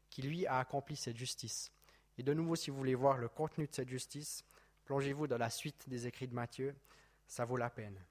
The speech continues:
La question que je nous laisse maintenant, c'est qu'est-ce que je fais de cette envie de conformité à la justice de Dieu dans ma vie ?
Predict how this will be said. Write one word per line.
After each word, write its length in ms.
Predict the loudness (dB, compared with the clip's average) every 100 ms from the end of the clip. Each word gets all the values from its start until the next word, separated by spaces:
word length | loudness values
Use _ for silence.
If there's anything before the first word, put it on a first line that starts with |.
| _ _ _ _ _ _ -20 -20 -20 -20 _ _ _ _ -2
La 80 | 4
question 300 | 6 6 6
que 140 | 6
je 80 | 6
nous 100 | 8
laisse 320 | 10 8 6
maintenant, 320 | 6 8 6
c'est 460 | 4 4 4 4 2 -4 -14 _ -20 -20 _ _ _
qu'est-ce 220 | -2 0
que 160 | 6 8
je 160 | 8 4
fais 400 | 6 6 6 2 -14 _ _ _ _ _ _ _ _ _ -16
de 200 | -2 2
cette 300 | 2 0 0
envie 600 | 4 6 4 2 0 -2 -4 -4
de 80 |
conformité 720 | 4 4 6 4 4 4 4 4
à 60 |
la 120 | 6
justice 440 | 4 0 -2 -4 0
de 100 | 0
Dieu 300 | 0 -2 0
dans 160 | 2
ma 160 | 4 4
vie ? 260 | 2 -6